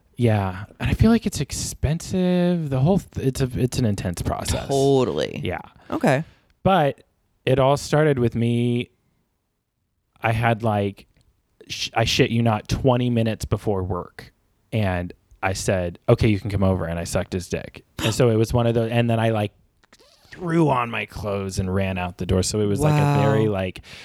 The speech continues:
Speaker 1: adventurous hookup, and then
Speaker 2: Yeah.
Speaker 1: we ended up dating for seven months. It's
Speaker 2: Wait.
Speaker 1: just amazing that anything can happen.
Speaker 2: Um, <laughs> it is amazing
Speaker 1: <laughs>
Speaker 2: that anything can happen.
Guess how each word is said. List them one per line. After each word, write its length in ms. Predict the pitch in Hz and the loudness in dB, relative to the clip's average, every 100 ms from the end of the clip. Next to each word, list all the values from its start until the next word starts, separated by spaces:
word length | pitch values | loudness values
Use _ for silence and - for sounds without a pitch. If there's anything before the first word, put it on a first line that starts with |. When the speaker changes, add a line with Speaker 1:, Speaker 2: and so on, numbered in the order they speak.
| - - _ _ _ | -20 -20 _ _ _
Speaker 1:
adventurous 800 | 98 92 92 90 92 - 95 92 | -2 0 0 0 0 -2 -2 0
hookup, 420 | 98 92 117 139 | 0 0 2 2
and 160 | 104 101 | 2 2
then 140 | 98 | 2
Speaker 2:
Yeah. 40 | 98 | 2
Speaker 1:
we 160 | 101 101 | 0 2
ended 200 | 113 131 | 2 0
up 100 | - | 0
dating 260 | 139 160 | 0 0
for 100 | 151 | -4
seven 380 | 143 - 165 156 | -4 -4 -2 0
months. 320 | 160 208 - | 0 -2 -2
It's 80 | 131 | 2
Speaker 2:
Wait. 100 | 233 | 2
Speaker 1:
just 160 | 226 - | 4 4
amazing 280 | 196 190 185 | 4 4 2
that 80 | 135 | 2
anything 300 | 160 156 151 | 2 0 -2
can 100 | 131 | -2
happen. 440 | 123 131 107 - - | -2 -2 -4 -8 -2
Speaker 2:
Um, 280 | 208 202 196 | 2 4 4
<laughs> 40 | - | 2
it 420 | 226 - - - | 4 4 2 2
is 120 | 220 | 2
amazing 760 | 233 202 185 185 175 160 175 | 2 2 2 2 2 2 0
Speaker 1:
<laughs> 40 | - | 0
Speaker 2:
that 200 | 196 160 | 0 0
anything 360 | 160 156 151 | 0 2 2
can 100 | 151 | 0
happen. 520 | 147 135 131 135 135 | 0 0 0 0 -2